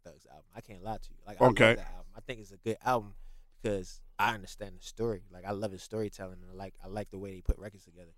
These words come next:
Speaker 1: So it's like, and I'm, like, kinda in the middle. Like, I'm still a young dude, and I still listen to that,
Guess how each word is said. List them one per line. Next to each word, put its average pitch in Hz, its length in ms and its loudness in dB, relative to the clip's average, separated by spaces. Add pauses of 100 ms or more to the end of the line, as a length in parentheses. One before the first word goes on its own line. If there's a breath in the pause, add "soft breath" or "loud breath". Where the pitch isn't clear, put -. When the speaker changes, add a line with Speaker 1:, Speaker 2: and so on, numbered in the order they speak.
(400)
Speaker 1:
So 95 220 0
it's 92 100 -6
like, 90 220 -10 (760)
and 104 100 0
I'm, 131 120 2
like, 117 160 2
kinda 117 280 2
in 107 120 -8
the 98 40 -12
middle. 117 320 4
Like, 98 360 -4 (760)
I'm 113 140 -4
still 113 480 2 (180)
a - 60 -10
young 110 400 -2
dude, 123 340 2 (220)
and - 100 -18
I - 60 -14
still - 320 2
listen 110 280 -2
to 113 100 -2
that, 101 220 0